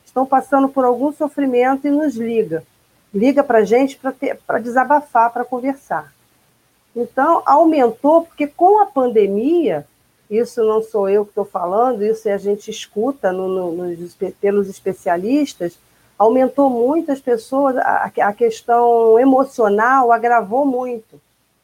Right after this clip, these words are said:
É, é, as pessoas com sintomas leves de depressão aumentou, ansiedade, né, de ficar preso dentro de casa, não poder sair, isso houve um aumento. Isso aí,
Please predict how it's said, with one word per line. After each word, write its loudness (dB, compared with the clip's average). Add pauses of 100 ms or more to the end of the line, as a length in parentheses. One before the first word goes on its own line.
(580)
É, -2
é, -18
as -12
pessoas 0
com -2
sintomas 0
leves 2
de -8
depressão -2
aumentou, -4 (920)
ansiedade, 0
né, -2
de -6
ficar -14 (140)
preso 2
dentro -12
de -20
casa, -6
não -10
poder -14
sair, -8
isso -8
houve 0
um -4
aumento. -2
Isso -8
aí, -4